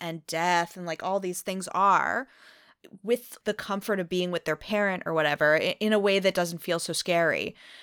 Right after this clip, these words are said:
And I think that that's a really interesting idea. Whenever I've read the stories to the kids, I've just started, last night when I, I read a couple to them, I didn't filter them. I read the, the Frog Prince, and I was just like, "I'm just gonna read this as it is."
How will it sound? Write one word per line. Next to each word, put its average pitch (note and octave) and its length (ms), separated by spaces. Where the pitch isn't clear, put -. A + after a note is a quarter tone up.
And B3+ 120
I C#4+ 60
think C#4+ 220
that D4 160
that's A#3 240
a A#3+ 60
really G#3+ 260
interesting F#3+ 500
idea. F#3+ 380
Whenever A#3 360
I've B3+ 220
read F#3+ 220
the F#3 80
stories E3+ 400
to F3 180
the E3 120
kids, F3 680
I've B3 260
just - 280
started, G3+ 540
last A#3 300
night B3+ 140
when G#3 120
I, F3+ 180
I G3+ 100
read F#3+ 180
a F#3 40
couple F#3 300
to F#3 140
them, D#3 480
I G#3+ 100
didn't B3+ 320
filter A3 400
them. E3 240
I E3 80
read F#3+ 280
the, E3 360
the F#3 80
Frog E3+ 400
Prince, C#4 500
and G3+ 120
I F#3+ 100
was G3 100
just G#3+ 160
like, G#3 120
"I'm G3 100
just G3 140
gonna G3+ 120
read F3 180
this F3 180
as D#3 120
it D3+ 120
is." D3+ 500